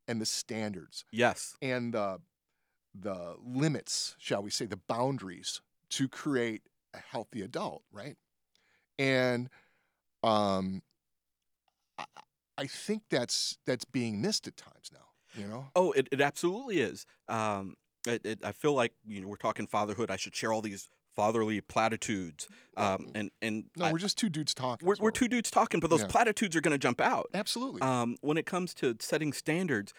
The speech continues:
Speaker 2: I really believe that one of the issues that we deal with as a society
Speaker 1: Mm-hmm.
Speaker 2: is the loss of expectations.
Speaker 1: Yeah.
Speaker 2: Uh, I, I think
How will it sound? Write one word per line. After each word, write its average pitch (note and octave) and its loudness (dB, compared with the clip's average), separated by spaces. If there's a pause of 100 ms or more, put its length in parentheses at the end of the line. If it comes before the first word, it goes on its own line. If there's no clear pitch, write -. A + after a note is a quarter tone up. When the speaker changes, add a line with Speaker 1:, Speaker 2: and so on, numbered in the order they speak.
(160)
Speaker 2:
I A#2+ 4
really D#3 0
believe B2+ 2
that A2 4
one A#2+ 4
of A#2+ 0
the A2+ 0
issues A2 -2
that G2+ 0
we G#2+ -4
deal G#2+ 0
with G2+ -2
as G2+ -6
a F#2+ -8
society A#2 -2
Speaker 1:
Mm-hmm. C#3+ -8 (240)
Speaker 2:
is A#2+ 0 (280)
the B2 -2
loss B2+ 8
of A#2 -10
expectations. - -2 (500)
Speaker 1:
Yeah. - 0
Speaker 2:
Uh, G2 4
I, G#2 0
I G#2+ 2
think D#3+ -2